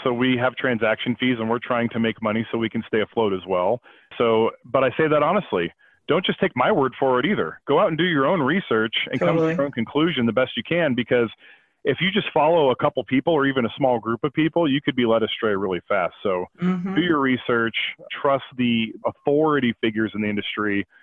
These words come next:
Speaker 1: which is like the U S D A, the D E A, your local state ag department, and trust what they say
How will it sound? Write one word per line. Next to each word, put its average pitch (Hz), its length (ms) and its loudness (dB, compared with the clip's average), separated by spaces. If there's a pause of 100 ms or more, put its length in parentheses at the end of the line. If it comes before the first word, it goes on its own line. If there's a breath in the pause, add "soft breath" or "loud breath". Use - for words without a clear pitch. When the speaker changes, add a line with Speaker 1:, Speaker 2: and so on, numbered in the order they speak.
(320 soft breath)
Speaker 1:
which 113 220 -4
is 113 140 -2
like 104 260 0
the 101 80 -6
U 95 240 -2
S 87 80 -4 (100)
D 95 220 -2
A, 101 360 0 (200)
the 98 80 -4 (100)
D 101 260 -4
E 101 220 -4
A, 95 420 -2 (520 soft breath)
your 110 160 -2
local 107 320 -2
state 98 240 -2
ag 107 240 -2
department, 104 680 -4 (560 soft breath)
and 123 100 -2
trust - 280 -2
what 127 200 0
they 110 200 0 (100)
say 69 200 -6